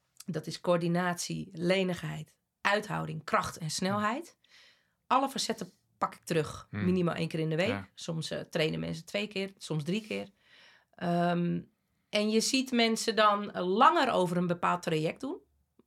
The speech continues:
Speaker 1: Want als je zegt: "Ja, ik wil sterke
Speaker 2: Mhm.
Speaker 1: biceps." En je gaat alleen maar op die bicep. Natuurlijk maak je die heel
Speaker 2: Ja.
Speaker 1: snel sterk. Maar dan blijft de rest van het lijf
Speaker 2: Ja, sorry.
Speaker 1: achter.
Speaker 2: Ja.
Speaker 1: Ehm,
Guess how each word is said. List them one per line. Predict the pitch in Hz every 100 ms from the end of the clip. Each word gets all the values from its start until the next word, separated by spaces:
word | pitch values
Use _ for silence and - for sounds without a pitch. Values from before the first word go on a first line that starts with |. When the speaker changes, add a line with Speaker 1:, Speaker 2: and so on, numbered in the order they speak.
| _
Speaker 1:
Want | - 175
als | 180
je | 180
zegt: | 170 160
"Ja, | 190
ik | 175
wil | 160 170
sterke | - 175 170
Speaker 2:
Mhm. | 165
Speaker 1:
biceps." | 208 139 -
En | -
je | 156
gaat | 156 160
alleen | - 180 262
maar | 185 165
op | 160
die | 170
bicep. | 175 226 151 135 - - - - _ _
Natuurlijk | 170 170 240 226 - - -
maak | 180 180
je | 175
die | 165
heel | 143
Speaker 2:
Ja. |
Speaker 1:
snel | - 160
sterk. | - 196 262 - _
Maar | - 170
dan | 170
blijft | 160 165
de |
rest | 170 175
van | -
het | 160
lijf | 151 -
Speaker 2:
Ja, | 180
sorry. | -
Speaker 1:
achter. | 95 -
Speaker 2:
Ja. | 101 101 110 - - -
Speaker 1:
Ehm, | - 170 170 165 170 165 165 170